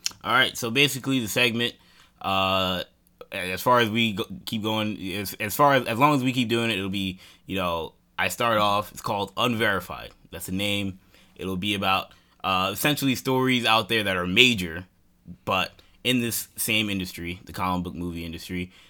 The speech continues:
or television, that aren't necessarily, uh, from refutable or refu-, reputable sources. Um, and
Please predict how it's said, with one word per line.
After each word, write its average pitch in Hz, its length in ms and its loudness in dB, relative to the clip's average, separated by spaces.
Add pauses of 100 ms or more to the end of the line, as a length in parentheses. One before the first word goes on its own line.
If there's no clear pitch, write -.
(140)
or 92 160 -4
television, 90 600 -6 (240)
that - 260 -2 (100)
aren't 127 360 0
necessarily, 101 1160 -2 (380)
uh, 82 500 -2 (120)
from 107 220 -4
refutable 95 760 -2 (240)
or 87 140 -6
refu-, 101 400 -4
reputable 101 460 -2
sources. 98 400 -8 (420)
Um, 82 520 -6 (460)
and 90 600 -2